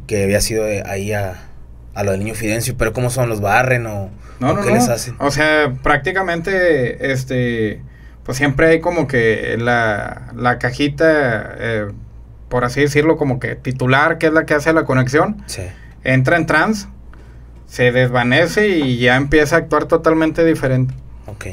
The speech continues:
Speaker 1: ¿no te da miedo eso a ti?
Speaker 2: No.
Speaker 1: Oye, Alejandro, este, ¿qué se ocupa para ser investigador paranormal? ¿Tú qué, qué le puedes decir a esa gente que se quiere dedicar a eso?
Speaker 2: Pues, p-, principalmente ser objetivos,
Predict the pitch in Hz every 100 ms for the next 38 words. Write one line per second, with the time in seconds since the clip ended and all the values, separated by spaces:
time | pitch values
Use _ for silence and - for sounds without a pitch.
0 | - 104 107 117 113 113 107 110 107 -
1 | - - - - - - - - 170 170
2 | 175 165 - - 123 127 127 127 131 131
3 | 131 120 113 - 110 110 107 - 110 107
4 | 104 98 92 - - - - - - -
5 | - - - - 127 127 147 127 131 131
6 | 127 110 123 123 120 107 104 110 104 110
7 | 104 87 82 85 82 - - - - 107
8 | 117 101 - - - 120 117 123 110 123
9 | 113 107 113 107 107 107 104 107 104 98
10 | 98 98 101 151 151 139 135 156 - -
11 | 160 165 160 165 214 220 214 233 220 214
12 | 226 220 208 143 147 120 107